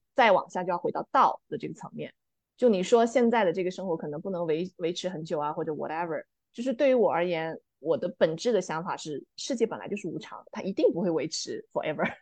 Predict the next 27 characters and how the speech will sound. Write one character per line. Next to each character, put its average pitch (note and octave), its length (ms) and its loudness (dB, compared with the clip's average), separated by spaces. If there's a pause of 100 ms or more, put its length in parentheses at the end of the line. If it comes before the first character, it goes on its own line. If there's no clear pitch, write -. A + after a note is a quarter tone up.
(140)
<laughs> B3 200 -2 (440)
就 C4+ 120 4
that's E4 160 6
for G3+ 180 0
sure， B3 340 4
我 G#3 140 8
已 A3+ 60 6
经 A3+ 120 -4
提 A3+ 200 -4
前 A#3 200 0
接 C4+ 140 0
纳、 C#4 240 0
提 - 160 -8
前 G#3+ 100 -4
预 C4 140 0
判， F#3 340 -6
它 E3+ 80 -8
就 - 100 -10
是 E3+ 120 -12
不 D#3+ 140 -10
会 D#3+ 320 0
一 G3 100 -8
直 - 100 -16
这 A3 140 -4
个 A3 60 -2
样 C3+ 240 -8
子。 - 160 -10